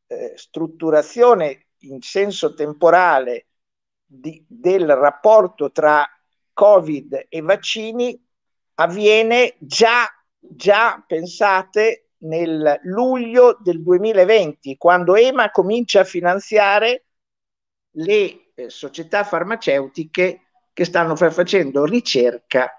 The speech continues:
sulla vaccinazione. Quindi la vaccinazione è l'esito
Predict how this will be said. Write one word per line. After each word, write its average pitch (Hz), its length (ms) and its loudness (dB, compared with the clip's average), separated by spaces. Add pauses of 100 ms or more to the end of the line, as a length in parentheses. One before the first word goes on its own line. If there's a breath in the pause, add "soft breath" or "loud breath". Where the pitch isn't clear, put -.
(580)
sulla 156 720 4
vaccinazione. 131 960 -4
Quindi 131 360 -2
la 139 200 2
vaccinazione 143 1120 0 (540)
è 143 180 0
l'esito 151 880 0